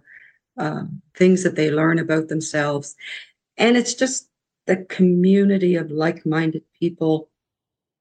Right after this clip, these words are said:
uh, that at the end of the day, the food is the problem, uh, causing most of their struggles. I had, it was funny, I remember telling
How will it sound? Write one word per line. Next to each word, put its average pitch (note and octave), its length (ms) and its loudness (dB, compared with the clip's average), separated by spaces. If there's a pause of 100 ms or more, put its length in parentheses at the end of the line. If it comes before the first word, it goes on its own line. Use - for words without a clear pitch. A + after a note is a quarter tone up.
(140)
uh, D#3 480 -2 (440)
that F3 180 2
at F3 140 0
the F3 120 4
end E3+ 140 2
of E3 80 0
the E3+ 80 2
day, E3 240 0
the E3 180 -10
food D#3+ 260 0
is D3 200 -8
the - 100 -20
problem, C#3+ 420 -10 (560)
uh, D3 340 -6
causing D#3+ 460 2
most D#3 320 -2
of D#3 140 -4
their C3+ 360 0
struggles. - 720 -4 (480)
I F#3 120 4
had, G3+ 320 2
it F3+ 140 2
was D#3+ 160 -2
funny, E3+ 240 2
I E3 40 2
remember E3+ 280 0
telling E3 760 -4